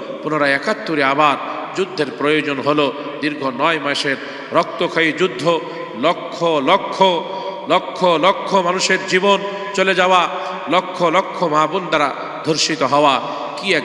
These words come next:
বিভীষিকাময় অবস্থা তৈরি হয়েছিল। সেই রক্তক্ষয়ী যুদ্ধ,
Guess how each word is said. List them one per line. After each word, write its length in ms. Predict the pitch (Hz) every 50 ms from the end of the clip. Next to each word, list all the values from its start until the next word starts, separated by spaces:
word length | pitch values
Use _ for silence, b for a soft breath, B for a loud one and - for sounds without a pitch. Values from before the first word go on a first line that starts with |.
| 123 113
বিভীষিকাময় 680 | 139 160 185 - - 156 - 151 143 151 147 131 131
অবস্থা 340 | 143 170 - - - 151 139
তৈরি 320 | - 139 139 139 131 131
হয়েছিল। 520 | 123 139 139 135 139 - 147 139 139 135 123 - B B B B B B
সেই 240 | - - 165 143
রক্তক্ষয়ী 720 | 117 143 165 - - - 185 160 - - 156 160 160 151 135 - - - - - - - -
যুদ্ধ, 480 | 196 208 - - 143 160 185 180 160